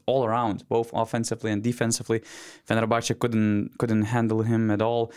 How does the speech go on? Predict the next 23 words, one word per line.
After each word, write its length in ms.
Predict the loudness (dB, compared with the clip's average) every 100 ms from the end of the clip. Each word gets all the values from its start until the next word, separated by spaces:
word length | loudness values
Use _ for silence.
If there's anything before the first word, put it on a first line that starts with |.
| -16 -20 _
and 360 | -2 0 0 0
as 100 | -2
soon 240 | 0 2 2
as 160 | 0
he, 320 | 0 0 0 -4 -12
he, 180 | -4 -2 0
he 160 | -2 0
was 160 | 0 0
benched, 420 | 0 0 0 -2
you 60 |
know, 140 | -4 -4
Partizan, 640 | -2 -4 -2 -2 0 0
they 140 | 0 0
got 280 | -2 -4 -4
in 100 | -2
this 300 | 0 0 -2
huge, 360 | -2 -2 -2 -4 -4
huge, 460 | -4 -4 -8 -6 -4
uh, 480 | -2 0 -2 -4 -2
hole 240 | -2 -2
that, 340 | -2 -6 -8 -6
uh, 540 | -4 -4 -4 -6 -6 -4
led, 240 | -4